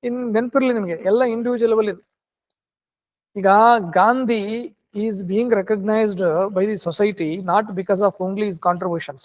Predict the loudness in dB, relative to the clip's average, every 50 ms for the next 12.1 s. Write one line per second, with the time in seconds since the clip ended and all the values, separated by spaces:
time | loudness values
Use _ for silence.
0 | -16 _ _ _ _ _ _ _ 0 2 2 2 2 0 -2 -2 -2 -4 -4 -4
1 | -4 -2 -2 -2 -4 -4 -4 -4 -2 -2 -2 -4 -6 -6 -2 2 2 2 2 2
2 | 0 -2 -4 -4 -6 -8 -8 -6 -6 -4 -4 -2 -2 0 0 0 0 -2 -2 -6
3 | -6 -8 -8 -10 -10 _ _ _ _ _ _ _ _ _ _ _ _ _ _ _
4 | _ _ _ _ _ _ _ _ _ _ _ 6 8 8 8 8 6 6 8 8
5 | 8 6 6 4 6 6 6 8 8 6 8 8 8 6 6 6 4 4 4 4
6 | 4 0 2 4 4 6 6 4 4 2 0 -2 -4 -4 -4 -4 -6 -4 -4 -4
7 | -2 -2 -2 0 2 2 2 2 2 0 -2 -4 -8 -8 -12 -16 -18 _ _ _
8 | _ -8 -8 -4 0 0 2 2 2 0 -2 -4 -8 -8 -6 -6 -6 -6 -4 -2
9 | 0 0 0 -2 -2 -2 -2 -2 -2 -2 -2 -4 -4 -4 -4 -4 -4 -2 -2 -2
10 | -2 -4 -4 -6 -8 -6 -4 -4 -2 -4 -4 -6 -8 -14 -10 -6 -4 -2 -2 0
11 | 0 0 2 4 4 4 4 4 2 -2 -12 _ _ _ _ _ _ _ -6 -6
12 | 0